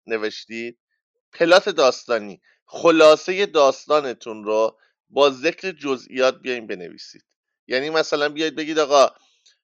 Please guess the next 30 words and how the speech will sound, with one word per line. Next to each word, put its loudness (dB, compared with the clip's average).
اه، 2
نه 2
اینکه 2
وارد 0
جزئیات 0
بشید، -8
وارد 0
اتفاقات 0
بشید، -16
انگار 2
که -6
در 2
یک -2
پاراگراف 2
می‌خواین -6
داستانتون -4
رو -14
تعریف -2
کنید. -16
مثلاً 0
شما -4
میگید -12
که، -4
اه، 2
این -10
داستان -2
راجع -6
به -8
یه -8
مردیه -2